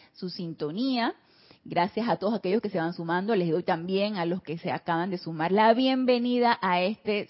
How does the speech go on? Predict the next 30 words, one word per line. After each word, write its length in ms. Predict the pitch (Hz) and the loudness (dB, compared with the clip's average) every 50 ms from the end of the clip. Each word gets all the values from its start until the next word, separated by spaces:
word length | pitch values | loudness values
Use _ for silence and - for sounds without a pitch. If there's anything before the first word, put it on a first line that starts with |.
| - - | -10 -8
su 80 | - 190 | -6 -6
espacio 460 | 196 - - 170 175 - - 185 180 | -4 -2 -2 -2 -2 0 0 0 0
Renacimiento 880 | 185 - 156 151 143 151 170 - - 165 156 160 160 151 160 170 - 185 | 0 0 -2 -2 -2 -4 -4 -4 -6 -6 -6 -4 -4 -4 -4 -4 -6 -6
Espiritual. 680 | 202 - - 160 143 - - - 156 143 131 - - - _ _ _ _ _ _ _ _ _ _ _ _ _ _ _ _ _ | -6 -6 -8 -8 -8 -8 -8 -6 -4 -4 -4 -6 -8 -14 _ _ _ _ _ _ _ _ _ _ _ _ _ _ _ _ _
Y 320 | - 226 226 233 247 - - - - - - - - - | -4 -2 -2 -2 -2 -4 -8 -14 -20 -20 -20 -20 -6 -2
recuerdan 600 | - 269 262 - 277 269 247 233 247 262 254 - | 0 0 4 6 6 6 6 4 2 0 -2 -4
el 300 | - 247 254 262 285 294 | -2 2 2 4 4 2
lunes 220 | 254 226 226 294 - | 0 -2 -2 -4 -2
pasado, 640 | - - 220 - - 240 185 151 143 160 170 185 | -2 -4 -4 -2 0 2 4 4 4 4 2 0
donde 540 | 180 180 190 185 190 185 180 185 202 208 - | 0 -2 -2 -2 -2 -2 -2 -2 -2 -2 -2
prácticamente 580 | - 202 202 - - 226 202 175 180 - 196 - | -2 -4 -4 -2 -4 -4 -4 -2 -4 -6 -6 -4
concluimos 640 | - 190 185 170 - 180 180 185 185 185 214 254 | -6 -6 -6 -6 -6 -4 -4 -4 -2 -2 -4 -6
con 340 | - - 180 165 160 160 151 | -4 -6 -6 -6 -6 -6 -6
esa 260 | 151 202 - - 196 | -8 -6 -6 -6 -8
sexta 420 | 208 - 208 185 - - - - 190 | -6 -6 -8 -8 -8 -8 -8 -6 -6
esfera, 540 | 196 - - - 165 151 151 147 180 226 - _ - - - _ _ _ - | -6 -8 -6 -4 -2 -2 -2 -2 -4 -6 -12 _ -20 -20 -20 _ _ _ -10
con 160 | 170 165 170 | -8 -8 -8
ese 220 | 202 - - 233 | -4 -2 0 0
recorrido 540 | - 175 - - 208 185 196 208 220 240 247 | 0 0 0 0 0 0 0 0 0 0 0
que 60 | 202 | -2
estamos 320 | 220 - - 196 190 240 226 | -2 -4 -4 -4 -2 -4 -6
haciendo 520 | 202 - - - 214 196 196 196 196 196 | -6 -8 -8 -6 -6 -4 -4 -4 -2 -2
de 60 | 190 | -2
esa 140 | 202 - 220 | -4 -4 -4
naturaleza 560 | 220 180 - - 160 147 151 190 - - 196 - | -6 -4 -4 -4 -2 -2 -2 -2 -4 -6 -8 -6
séptuple 500 | - - 196 - - 208 196 - 190 170 | -6 -6 -6 -4 -6 -8 -6 -4 -2 -2
del 180 | 151 156 160 | 0 0 0
hombre 340 | 165 175 175 170 180 202 - - | 0 -2 -2 -4 -6 -6 -4 -2
a 120 | 170 165 | -2 -2
desarrollar 800 | 156 165 170 - 190 165 - 151 147 147 156 156 151 151 - - | -2 -2 -4 -4 -4 -4 -4 -4 -4 -2 0 0 0 0 -2 -6